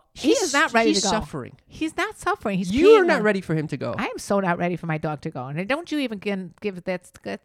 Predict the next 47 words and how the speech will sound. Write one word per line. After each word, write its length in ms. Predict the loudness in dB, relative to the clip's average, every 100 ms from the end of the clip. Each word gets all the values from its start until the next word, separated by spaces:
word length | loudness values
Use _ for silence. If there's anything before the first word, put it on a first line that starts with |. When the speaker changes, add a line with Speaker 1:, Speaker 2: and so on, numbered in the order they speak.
| _
Speaker 1:
that's 260 | -10 -10 -8
not, 280 | -6 -6 -8
that's 320 | -10 -12 -14 _
bad, 300 | -2 0 0 -4 -16
Speaker 2:
<laughs> 140 | 0
Speaker 1:
bad 180 | 0 2
juju 380 | 0 0 2 0
there. 240 | 0 0 -2 -2 -8 -6
Okay? 240 | -2 -2 -4 -14 _ -2
Speaker 2:
I 140 | 2
Speaker 1:
Let's 100 | 4
Speaker 2:
don't 180 | 4 2
want 220 | 2 0
him 80 | -2
to 80 | -4
go. 240 | -6 -8 -6
I 100 | -4
Speaker 1:
let, 80 | 0
Speaker 2:
don't 160 | 0
want 100 | 2
Speaker 1:
let 40 | 0
Speaker 2:
him 80 |
to 40 | -2
go, 140 | -4
but 100 | -4
I 60 | -4
want 200 | -2 -2
him 80 | -4
to 80 | -8
be 120 | -10
safe 360 | -8 -6 -6 -8
and 80 |
happy. 400 | -12 -12 -10 -10
And 100 | -10
he, 100 | -12 -10
right 180 | -8 -6
now, 160 | -6
he 80 | -8
seems 240 | -8 -10
like 80 | -10
he's 160 | -10 -14
struggling 480 | -6 -8 -6 -14 -12
with 120 | -12
his 200 | -10 -12
pee 240 | _ -14
pad. 380 | -12 -10 -10 -12 _ _ _ _ _ -2
Anyway, 480 | -2 -2 -8 -12